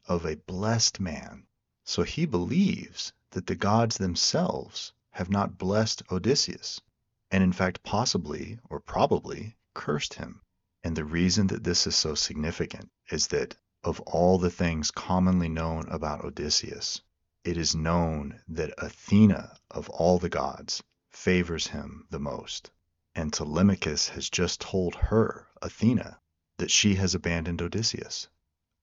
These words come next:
Athena has come to Ithaca because of Odysseus. We have to let that sink in, because Athena has just argued with her own father, Zeus,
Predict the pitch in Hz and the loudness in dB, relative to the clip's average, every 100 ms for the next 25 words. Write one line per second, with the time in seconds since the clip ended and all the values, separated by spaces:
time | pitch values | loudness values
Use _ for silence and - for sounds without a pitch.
0 | _ - 95 - 127 165 139 95 90 - | _ -2 -2 2 6 8 8 6 4 -4
1 | - 101 - - 123 156 160 127 - - | 0 0 0 2 6 6 6 0 -4 0
2 | 107 - 143 160 123 87 85 90 _ _ | 2 2 0 2 2 2 0 -4 _ _
3 | - 110 - - 139 185 190 - 110 92 | 4 4 4 2 6 10 8 6 4 4
4 | 92 87 80 - 73 - - - - _ | 4 2 2 2 0 -6 -6 -6 -8 _
5 | _ _ - 87 - 98 - 95 87 85 | _ _ -8 -4 2 2 2 2 2 0
6 | 82 76 - 82 76 80 73 67 73 - | -2 0 0 0 0 -2 -4 -8 -12 -12
7 | - - 92 67 69 - - - - 98 | -4 4 4 4 -2 -8 -10 -14 -2 6
8 | 104 104 107 110 - 87 78 - - 92 | 8 8 4 -2 -8 -6 -4 -4 0 4
9 | 101 101 - _ - 95 107 98 90 80 | 6 4 -4 _ 2 8 8 8 0 0
10 | 82 - - - - 101 107 208 98 - | -4 -4 -6 -6 0 6 8 6 4 -4
11 | - 104 113 110 65 - - 82 87 131 | 6 8 8 6 -2 -8 -10 -2 6 8
12 | 120 - - - | 8 4 -4 -4